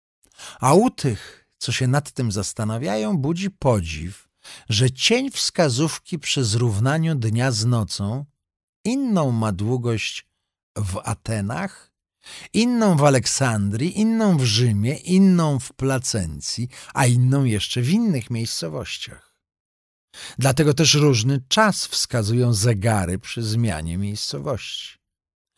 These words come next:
Według długości cienia wskazówki w czasie zrównania dnia z nocą wykreśla się figury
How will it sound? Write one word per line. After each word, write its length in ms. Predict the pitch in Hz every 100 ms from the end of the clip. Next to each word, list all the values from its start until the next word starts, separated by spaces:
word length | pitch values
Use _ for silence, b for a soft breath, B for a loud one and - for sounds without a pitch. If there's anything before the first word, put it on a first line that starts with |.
| B B B -
Według 420 | 233 302 269 196
długości 640 | 185 165 214 - - 202
cienia 340 | - 208 208
wskazówki 1080 | - - 151 117 107 80 - _ - 87 120
w 100 | -
czasie 340 | - 120 - 101
zrównania 760 | 101 113 101 107 131 120 107
dnia 380 | 85 101 113 101
z 140 | 82
nocą 400 | 120 170 202 190
wykreśla 640 | 131 131 151 208 - 208
się 180 | - 143
figury 560 | 127 110 104 127 143